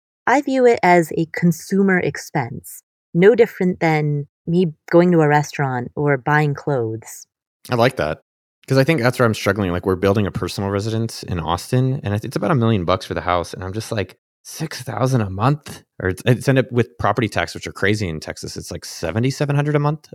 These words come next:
Speaker 2: all in. I'm just like, "God, that seems like a lot."
Speaker 1: Yeah. Let your personal be personal. Let your investments be your investments. And don't conflate the two. If you're gonna buy a toy for yourself, buy a toy for yourself.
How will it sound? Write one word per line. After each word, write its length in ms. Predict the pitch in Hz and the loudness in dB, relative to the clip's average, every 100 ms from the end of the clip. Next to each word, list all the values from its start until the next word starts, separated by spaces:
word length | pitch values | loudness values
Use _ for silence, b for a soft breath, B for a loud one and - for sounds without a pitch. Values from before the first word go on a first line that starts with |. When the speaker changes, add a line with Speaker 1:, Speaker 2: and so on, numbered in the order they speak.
| - | -2
Speaker 2:
all 200 | 104 107 | 2 4
in. 180 | 127 160 _ _ _ 107 | 2 -4 _ _ _ -6
I'm 100 | 113 | -4
just 120 | 113 | -4
like, 140 | 104 | -6
"God, 180 | 139 143 | -2 -2
that 100 | 139 | 0
seems 180 | 151 135 | -2 0
like 80 | 135 | 2
a 60 | |
lot." 280 | 123 113 - - | 2 2 -2 -2
Speaker 1:
Yeah. 360 | 180 160 143 139 _ _ - | 4 4 4 -2 _ _ -4
Let 200 | 226 262 | 0 2
your 100 | 320 | 2
personal 420 | - 233 226 226 | 2 0 2 0
be 100 | 214 | 0
personal. 520 | 208 147 143 143 139 - | 0 -2 -2 -6 -6 -10
Let 300 | - 165 165 | -6 0 2
your 100 | 185 | 2
investments 440 | 170 156 - 160 - | 0 -2 -4 -6 -4
be 100 | 156 | -2
your 100 | 143 | -2
investments. 680 | 139 139 - 139 139 - - _ _ _ - | -4 -8 -6 -8 -8 -16 -20 _ _ _ -2
And 120 | 165 | 2
don't 180 | 156 - | 2 0
conflate 360 | 151 139 131 | -6 -6 -8
the 80 | - - | -10 -8
two. 260 | 123 117 _ _ - | -6 -8 _ _ -20
If 100 | - | 0
you're 120 | 240 | 2
gonna 180 | 214 220 | 4 4
buy 180 | 202 208 | 4 4
a 100 | 196 - | 2 2
toy 260 | 185 180 | 4 6
for 140 | 170 165 | 6 2
yourself, 440 | 147 - 143 143 - | 2 2 0 0 0
buy 140 | 143 | 0
a 80 | 135 | 0
toy 260 | - 135 120 | -4 -6 -4
for 80 | 131 | -4
yourself. 440 | 127 - 127 | -4 -2 -4